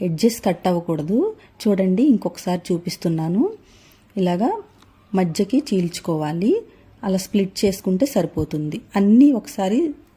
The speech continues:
స్ప్లిట్ చేసేసుకుని పక్కన పెట్టేసుకోవాలి. చూశారు కదా, ఇలాగా. ఈ పచ్చిమిర్చి ముప్పావు కేజీ ఉంటాయండి. దీనికోసం నేను ముప్పావు లీటర్ పెరుగు తీసుకున్నాను. దీనికి మరి కొంచెం వాటర్ యాడ్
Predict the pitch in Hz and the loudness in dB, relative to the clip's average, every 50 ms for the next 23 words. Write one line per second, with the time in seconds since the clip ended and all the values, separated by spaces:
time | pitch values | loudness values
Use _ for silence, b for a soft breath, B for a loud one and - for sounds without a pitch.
0 | _ _ - - - - 196 180 175 - - - 190 190 - 190 185 - - - | _ _ -20 -14 -6 -2 -2 -2 -2 -2 -4 -4 -4 -2 -4 -6 -6 -6 -6 -4
1 | 180 196 233 262 - 190 175 - - 175 170 165 160 156 - 165 160 - - - | -2 -2 -2 -2 -2 -6 -6 -4 -4 -4 -4 -4 -6 -6 -6 -8 -10 -8 -6 -4
2 | 170 160 160 156 165 185 247 370 440 427 - - b b b b b b b _ | -2 -2 -2 0 0 2 2 2 0 -2 -6 -16 b b b b b b b _
3 | _ _ - - _ _ _ - _ _ _ _ _ _ _ _ _ _ _ _ | _ _ -20 -20 _ _ _ -20 _ _ _ _ _ _ _ _ _ _ _ _
4 | _ - 226 208 - - 214 202 202 - 175 180 247 359 320 214 185 170 165 165 | _ 0 0 2 2 2 0 0 0 -2 0 2 2 4 4 4 2 2 0 0
5 | 165 - - - - _ _ _ _ _ _ - - _ _ _ _ _ _ _ | -2 -4 -6 -6 -12 _ _ _ _ _ _ -20 -20 _ _ _ _ _ _ _
6 | _ _ _ 233 220 214 214 214 208 208 - 220 220 226 220 - - 285 294 254 | _ _ _ 0 0 2 2 2 0 2 4 4 4 4 4 2 2 4 4 4
7 | 180 - 220 196 185 185 - 185 180 165 190 196 190 185 180 180 180 202 190 190 | 4 2 2 2 2 2 2 0 0 2 2 2 2 2 2 2 2 2 2 2
8 | 180 175 170 175 214 262 370 415 - - 208 202 196 190 196 190 185 - - 208 | 2 0 0 2 2 2 0 0 -2 0 2 2 4 4 2 0 0 0 0 0
9 | 190 190 185 185 202 262 403 453 - - - - 214 196 190 - 208 202 196 196 | 2 2 2 2 2 2 0 0 -4 -10 -4 0 0 0 2 2 2 4 4 4
10 | 185 180 175 185 185 - 190 175 175 175 170 - 185 175 - - - 190 175 170 | 2 2 0 -2 -2 0 0 0 0 0 -2 -2 -2 -4 -4 -6 -4 -4 -2 -2
11 | 160 160 170 180 220 311 466 B B B B B B - 180 208 214 208 208 202 | -2 0 0 2 2 2 0 B B B B B B 0 2 4 4 4 4 4
12 | - 262 339 320 220 185 180 180 - 196 196 190 185 - 254 294 392 427 - - | 2 4 4 4 4 4 2 0 0 0 0 0 2 2 2 2 2 0 -4 -2
13 | 202 190 180 180 175 190 190 185 170 170 170 | -2 0 0 0 2 2 2 2 0 -2 -4